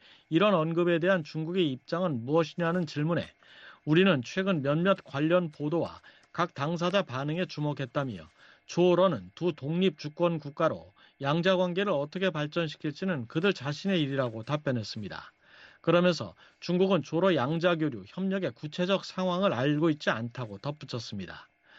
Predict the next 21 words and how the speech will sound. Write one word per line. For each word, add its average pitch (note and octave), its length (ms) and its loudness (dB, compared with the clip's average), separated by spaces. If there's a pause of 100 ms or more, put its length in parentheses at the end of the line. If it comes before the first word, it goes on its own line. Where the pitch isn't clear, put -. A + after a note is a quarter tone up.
(340)
린 F#3 240 6
대변인은 F3 560 2 (440)
우크라이나 G3 520 4
위기에 E3+ 380 0
대한 F#3+ 220 0
중국의 E3 380 -4
입장은 F3 380 -2
일관되고 E3+ 600 2
명확하다며 C#3+ 840 -4 (300)
각 - 240 -2
당사자가 D#3+ 720 0
국면의 E3 520 0
완화를 D3+ 500 -2
추동하고 B2 600 -4 (300)
우크라이나 F#3 560 4
위기의 D#3 440 -2
정치적 D#3 560 -4
해결에 F3+ 300 0
힘써야 G3 480 0
한다고 B2 300 -4
말했습니다. G#2+ 760 -6